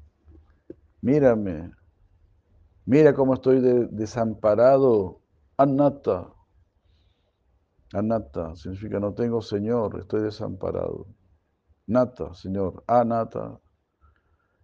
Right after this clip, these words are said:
Anata de Kiya. Mírame,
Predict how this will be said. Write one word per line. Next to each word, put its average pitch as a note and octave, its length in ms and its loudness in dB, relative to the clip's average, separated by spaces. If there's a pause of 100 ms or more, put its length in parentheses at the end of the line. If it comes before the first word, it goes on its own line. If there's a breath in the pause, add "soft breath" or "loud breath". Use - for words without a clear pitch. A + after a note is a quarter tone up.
(420)
Anata C#3 420 4
de C3+ 160 4
Kiya. C3+ 760 4 (1400)
Mírame, C#3 760 6